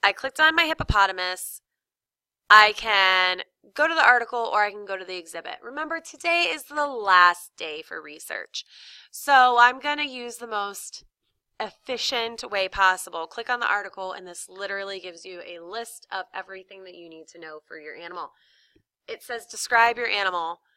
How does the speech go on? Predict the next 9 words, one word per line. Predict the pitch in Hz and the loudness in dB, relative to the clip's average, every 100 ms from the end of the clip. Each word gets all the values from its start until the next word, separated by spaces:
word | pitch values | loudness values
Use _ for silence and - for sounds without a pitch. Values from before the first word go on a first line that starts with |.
| _ _ _ _ | _ _ _ _
Um, | 220 214 _ _ _ _ _ _ _ - | -20 _ _ _ _ _ _ _ _ -18
so | - 233 | -16 -16
let | 233 | -18
me | 226 226 | -18 -16
scroll | - - 226 220 | -16 -16 -20 -20
down | 240 226 226 | -20 -20 -20
here. | 202 196 196 196 _ _ _ _ _ _ _ _ _ _ _ _ _ _ - | _ -20 -20 _ _ _ _ _ _ _ _ _ _ _ _ _ _ _ -2
I | 214 214 | 0 0
can | - 226 208 202 208 | -4 -8 -6 -8 -10